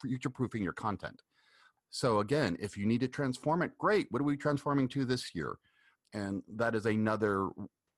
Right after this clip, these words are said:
way to justify moving content into a structured authoring environment. Then you don't have to be reactive. You can be proactive and just take the next thing that comes along, go home and sleep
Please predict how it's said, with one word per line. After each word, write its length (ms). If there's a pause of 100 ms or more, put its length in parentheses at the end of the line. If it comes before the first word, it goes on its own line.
(160)
way 540
to 180
justify 680 (300)
moving 600
content 500
into 200
a 40
structured 320
authoring 240
environment. 500 (440)
Then 120
you 60
don't 120
have 100
to 80
be 140
reactive. 520
You 60
can 120
be 100
proactive 760 (100)
and 220
just 280 (360)
take 240
the 80
next 240
thing 100
that 100
comes 280
along, 680
go 160
home 460
and 100
sleep 280